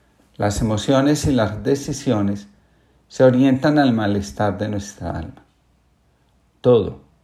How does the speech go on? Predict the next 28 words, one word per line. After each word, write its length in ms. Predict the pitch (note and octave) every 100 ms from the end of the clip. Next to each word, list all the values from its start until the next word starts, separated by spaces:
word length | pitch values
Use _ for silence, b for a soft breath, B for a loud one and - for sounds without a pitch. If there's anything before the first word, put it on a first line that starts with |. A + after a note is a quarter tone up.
| -
a 60 |
nuestro 380 | G2 F#2 - G#2+
alrededor 640 | F#2+ F2+ F#2+ F#2 A#2+ D3 - b b _
se 180 | -
vuelve 320 | G2 F#2+ F#2+ G2+
problemático. 800 | G2+ F#2+ F#2 F2+ E2+ - _ _ _ _ _ _ _ _ _ _
Para 240 | - A#2 A#2
salir 420 | - B2+ C#3 C3+
de 140 | D#3
este 240 | E3 - D#3+
estado, 480 | - G2+ F2+ F#2+ - _ - _
es 140 | G#2 G#2
necesario 760 | C3 C3 C3+ - F2+ F2 G#2 - _ _ _ _
aprender 460 | - - C#3+ C3 C3+
el 140 | C3 D#3+
silencio 460 | D3+ B2 G#2+ C#3+
de 60 | C3
la 100 | A#2+
mente 340 | B2+ C#3 B2+
y 80 | G2+
hacer 380 | G2 - B2 -
que 100 | C#3+
nuestros 380 | C#3 B2+ A2+ -
pensamientos 800 | - - G2+ A2 C3+ - A2
se 120 | - G2+
eleven 300 | F#2 G2 G2+
hacia 280 | G2+ -
Dios, 400 | F2+ G2 G#2+ G#2+